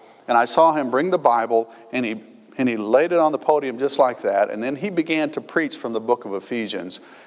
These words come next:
And he quoted, I had my Bible, and I was open to Ephesians, and I followed him, and he quoted the entire book of Ephesians, and he never, <laughs> he, he never opened his Bible, but he quoted the entire book.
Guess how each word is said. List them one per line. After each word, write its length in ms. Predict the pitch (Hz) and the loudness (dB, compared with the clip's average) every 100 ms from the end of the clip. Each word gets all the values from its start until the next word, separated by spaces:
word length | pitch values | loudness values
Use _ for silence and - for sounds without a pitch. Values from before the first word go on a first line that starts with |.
| _ | _
And 100 | 127 | -6
he 80 | 120 | -6
quoted, 440 | 113 - 185 196 175 - | 0 4 4 2 -6 -4
I 100 | 131 | 0
had 180 | 131 170 | 2 4
my 160 | 170 180 | 4 4
Bible, 320 | 131 123 123 | 4 4 0
and 100 | 120 | 0
I 20 | |
was 160 | 110 110 | 0 4
open 220 | 160 139 | 2 2
to 60 | 110 | -6
Ephesians, 380 | 117 113 110 | -6 -6 -4
and 80 | 117 | 0
I 100 | 113 | 0
followed 400 | 107 156 160 131 | 0 0 0 -2
him, 280 | 117 113 107 - - - | -6 -10 -10 -16 -20 -10
and 100 | 135 | -6
he 120 | 120 | -4
quoted 400 | 127 - 214 175 | -2 2 2 0
the 100 | 135 | -6
entire 380 | 120 120 160 170 | -10 0 2 2
book 240 | 151 147 127 | 2 -2 -2
of 80 | |
Ephesians, 640 | 123 - 139 117 107 95 92 - - - | -6 -2 -2 -2 -6 -8 -10 -14 -12 -4
and 120 | 123 | -2
he 80 | 120 | 2
never, 500 | 160 196 131 110 - - | 4 6 4 0 -4 -10
<laughs> 920 | 113 - - _ _ - - - - - | -12 -12 -20 _ _ -20 -20 -20 -16 -6
he, 140 | 233 - - - | -6 -6 -20 -10
he 80 | - | -4
never 280 | 202 180 156 | 2 4 4
opened 280 | 147 143 110 | 2 -2 -12
his 120 | 90 | -10
Bible, 460 | 185 139 107 - - _ - - _ _ _ _ _ _ _ - | -2 -2 -2 -8 -20 _ -20 -20 _ _ _ _ _ _ _ -6
but 100 | 139 | -4
he 80 | 131 | -2
quoted 380 | 131 131 123 | -2 -2 -2
the 80 | - | -8
entire 400 | - - 85 - | -10 -8 -8 -8
book. 400 | - - - - | -12 -12 -14 -18